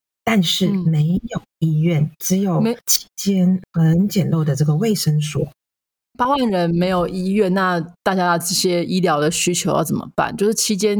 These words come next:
Speaker 2: 如果卫生所的话，可能只能做很简单的一些处理而已耶。
Speaker 1: 对，对，所以只要有病的话，
Speaker 2: 嗯，嗯。
Speaker 1: 他们就要到其他的城市去，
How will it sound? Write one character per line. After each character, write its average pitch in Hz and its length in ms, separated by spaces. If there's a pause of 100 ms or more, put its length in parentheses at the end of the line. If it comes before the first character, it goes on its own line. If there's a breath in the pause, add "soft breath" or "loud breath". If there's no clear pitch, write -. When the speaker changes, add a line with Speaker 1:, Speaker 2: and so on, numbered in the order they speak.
Speaker 2:
如 196 100
果 185 80
卫 226 120
生 214 200
所 165 200
的 165 60
话， 175 80
可 175 140
能 143 120
只 160 200
能 147 120
做 170 200
很 156 260
简 156 260
单 160 240
的 156 120
一 156 120
些 160 280
处 143 340
理 151 220
而 110 120
已 113 100
耶。 - 220 (120)
Speaker 1:
对， 147 400
对， 131 320
所 202 160
以 196 40
只 170 140
要 170 100
有 180 160
病 170 320
的 151 100
话， 165 100
Speaker 2:
嗯， - 20
嗯。 165 60
Speaker 1:
他 339 80
们 - 120
就 170 120
要 151 60
到 156 280
其 147 220
他 151 120
的 156 80
城 151 320
市 165 300
去， 156 240